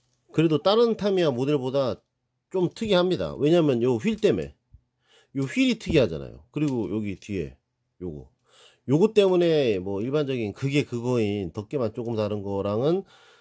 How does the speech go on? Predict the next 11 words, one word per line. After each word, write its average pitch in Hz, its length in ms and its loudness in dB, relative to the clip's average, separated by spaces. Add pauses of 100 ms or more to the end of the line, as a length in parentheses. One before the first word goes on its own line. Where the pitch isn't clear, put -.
(220)
그래도 143 380 2
좀 85 460 -2 (160)
다른 101 240 -6
거라 90 140 -6
볼 85 160 -16
수 85 80 -20
있죠. 71 260 -16
이제 62 140 -16 (320)
트랙에 147 300 -4
한번 90 260 -6
돌려봐야죠. 80 580 -10